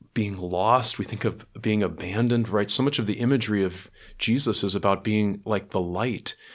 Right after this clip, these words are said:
He's the light of the world. The world itself is, is, like, s-, in spiritual darkness when they're lost, they're without hope or direction.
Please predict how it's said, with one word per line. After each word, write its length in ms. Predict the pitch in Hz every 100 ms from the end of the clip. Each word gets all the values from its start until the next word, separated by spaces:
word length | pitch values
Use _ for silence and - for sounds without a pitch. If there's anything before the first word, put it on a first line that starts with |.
| -
He's 240 | - 117 -
the 80 |
light 240 | 101 104 120
of 100 | 104
the 80 | 104
world. 420 | 92 107 107 85
The 80 | 98
world 340 | 92 135 120
itself 600 | - - - 110 120 -
is, 280 | 95 85 -
is, 120 | -
like, 220 | 101 - -
s-, 180 | - -
in 140 | 98
spiritual 600 | - - 160 196 185 95
darkness 460 | 87 82 - 87 -
when 140 | 101
they're 160 | 98 95
lost, 640 | 87 101 117 98 - -
they're 120 | 98
without 360 | 95 98 101 -
hope 280 | - 117 117
or 80 | 90
direction. 680 | 87 90 104 - - 85